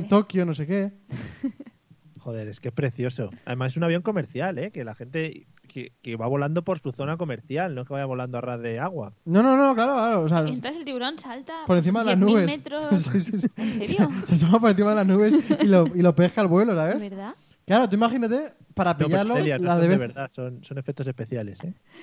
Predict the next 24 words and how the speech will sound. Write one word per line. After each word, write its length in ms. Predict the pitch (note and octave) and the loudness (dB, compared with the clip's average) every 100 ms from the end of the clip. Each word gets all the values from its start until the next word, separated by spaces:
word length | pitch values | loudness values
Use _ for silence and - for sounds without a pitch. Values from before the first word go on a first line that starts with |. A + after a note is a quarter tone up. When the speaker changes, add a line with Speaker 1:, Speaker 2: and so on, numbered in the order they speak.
| - _ | -20 _
Speaker 2:
¿Ah, 80 | C#3+ | -10
sí? 140 | D3 G3+ | -10 -10
Speaker 1:
Joder, 380 | - A3 G3+ - | -14 -18 -18 -12
es 100 | A#3+ | -10
que 120 | D#4 | -8
como 160 | F4+ | -6
estás 160 | C#4+ A#3 | -6 -6
diciendo 260 | A#3 E4 C4 | -10 -10 -8
que 60 | |
es 60 | A#3+ | -6
un 100 | C4 | -4
poco 220 | D#4 D#4+ | -4 -4
documental, 580 | A#3 A#3 G3+ F#3+ A3 D4+ - _ _ | -6 -6 -6 -6 -6 -8 -10 _ _
Speaker 2:
Claro, 220 | - G#3 E3+ | -4 0 0
no. 100 | F#3 F3 - | 0 -2 -4
<laughs> 240 | - - D3 | -16 -2 -2
Speaker 1:
digo, 240 | C4 C#4+ | 2 4
a 60 | B3+ | 4
ver 100 | A#3 | 2
si 80 | B3+ | -2
va 80 | B3+ | -4
a 40 | |
ser 140 | F#4+ | -4
verdad 280 | F#4+ A#3+ B3 | -6 -6 -10